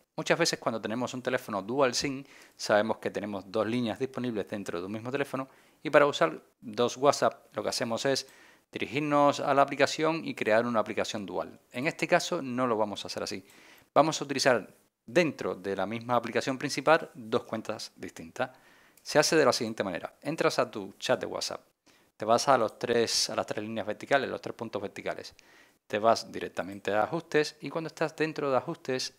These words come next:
al lado de tu nombre, tendrás esta flechita hacia abajo. Haremos un clic aquí y si te fijas, tienes aquí tu cuenta principal y te permite añadir otra cuenta.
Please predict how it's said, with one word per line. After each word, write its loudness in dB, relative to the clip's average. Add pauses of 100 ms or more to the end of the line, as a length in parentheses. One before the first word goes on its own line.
al -2
lado 4
de 0
tu -4
nombre, -4 (400)
tendrás 6
esta 0
flechita -2
hacia -4
abajo. -6 (280)
Haremos -2
un -10
clic -6
aquí -4 (280)
y -6
si -4
te 0
fijas, -4
tienes -4
aquí -4 (500)
tu -10
cuenta -4
principal 2
y -10
te -2
permite -4
añadir -2
otra -2
cuenta. -12